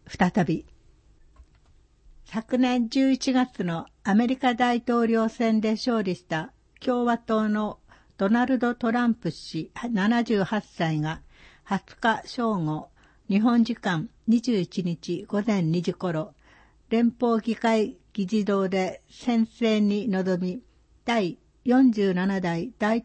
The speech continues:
統領に就任します。四年ぶりの返り咲きとなります。十九日には首都ワシントンで開いた勝利集会で、アメリカを再び偉大な国にすると表明しました。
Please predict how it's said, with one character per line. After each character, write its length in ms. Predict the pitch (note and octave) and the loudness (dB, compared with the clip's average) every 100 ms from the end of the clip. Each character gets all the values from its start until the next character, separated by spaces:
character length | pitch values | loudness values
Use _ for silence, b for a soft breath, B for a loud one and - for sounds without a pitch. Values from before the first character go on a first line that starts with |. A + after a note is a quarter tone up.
| B3+ | 0
統 200 | B3 A#3 | 2 2
領 240 | G#3 F3+ | 2 2
に 180 | E3 E3 | 0 -2
就 300 | - F#3+ F3+ | -2 -2 0
任 260 | E3+ E3 D#3 | 0 -2 -4
し 160 | - | -4
ま 140 | D#3 D#3 | -6 -6
す。 60 | _ _ _ b b b b - | _ _ _ b b b b 0
四 120 | G3+ | 2
年 280 | A3+ A#3+ A3+ | 4 4 4
ぶ 80 | |
り 120 | A#3 A3+ | 4 2
の 140 | A3 | 2
返 300 | - G#3 A3 | 0 0 2
り 120 | A3 | 2
咲 260 | G#3+ G#3+ - | 0 -2 -4
き 20 | |
と 160 | - G3+ | -4 -2
な 120 | F#3+ | 0
り 140 | F#3+ | -2
ま 160 | F3+ F#3 | -2 -4
す。 140 | - _ _ _ _ _ _ - | -10 _ _ _ _ _ _ -2
十 200 | C4 C4+ | 0 0
九 140 | A3+ | 0
日 300 | F#3 - F3 | -2 -2 -4
に 80 | E3 | -2
は 220 | D#3+ A3 | -4 -6
首 40 | - - | -10 -4
都 140 | G#3 | 0
ワ 120 | F3+ | -2
シ 180 | - B3+ | 2 2
ン 80 | A#3+ | 2
ト 180 | G#3+ F#3 | 0 -2
ン 80 | |
で 120 | F3 E3+ | -2 -4
開 320 | F3+ E3+ D#3+ | -2 -2 -2
い 20 | |
た 280 | - D#3 - b b b b _ - | -6 -12 -12 b b b b _ -8
勝 340 | B3 B3 A#3+ | -2 2 2
利 160 | A#3+ A3+ | 0 -4
集 320 | - B3 A3+ | -4 -2 -2
会 320 | - E3+ D#3+ | -2 -2 -2
で、 320 | E3 E3 - _ _ | -2 -4 -8 _ _
ア 100 | A#3 | 0
メ 140 | G3 A3 | 2 2
リ 100 | G#3+ | 0
カ 240 | G#3+ G3 | -2 -2
を 160 | G3 - | -4 -6
再 320 | A#3+ A3+ A#3 | -6 -2 0
び 260 | A3 A3 F3+ | 0 -2 -4
偉 60 | |
大 240 | G3 G#3 A3 | -2 0 0
な 140 | A3 | 0
国 260 | - G3+ G#3 | -2 -2 -2
に 140 | G3+ | -2
す 180 | - F#3+ | -2 -4
る 220 | G3 - - | -4 -6 -8
と 180 | A3+ - - | -6 -6 -2
表 260 | F#3+ F3+ F3 | 0 0 -2
明 60 | |
し 160 | - E3 | -4 -6
ま 120 | E3 | -6
し 120 | - | -6
た。 180 | D3+ | -12